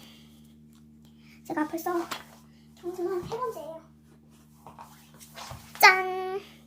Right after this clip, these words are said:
이마경수. 경수는 진짜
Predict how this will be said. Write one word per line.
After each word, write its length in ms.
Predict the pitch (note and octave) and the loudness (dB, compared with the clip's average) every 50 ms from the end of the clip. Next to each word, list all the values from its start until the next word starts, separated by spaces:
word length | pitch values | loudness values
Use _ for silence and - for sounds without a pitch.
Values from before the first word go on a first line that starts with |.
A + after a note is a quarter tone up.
| - - - - - - - - - - | -20 -20 -20 -20 -20 -20 -20 -20 -6 0
이마경수. 1000 | - D4+ D4+ D#4+ E4+ G4 G4+ G4+ G4+ - E4+ E4+ E4+ E4 E4 E4 E4+ E4+ E4+ E4 - - - - - - - - - - - - - - - - - - - - - - - | 4 6 6 6 6 4 2 0 0 2 4 4 6 6 6 4 4 4 2 0 -2 -6 -16 -20 -20 -20 -20 -20 -20 -20 -20 -20 -20 -20 -20 -20 -20 -20 -20 -20 -20 -6 0
경수는 500 | F4+ F4 F4+ G4 G4+ G4+ F#4+ E4 D#4 D#4 | 0 2 2 4 4 4 6 6 6 6
진짜 500 | - - E4+ E4+ A4 G#4+ G4 F4 E4 | 6 4 4 6 6 6 6 6 4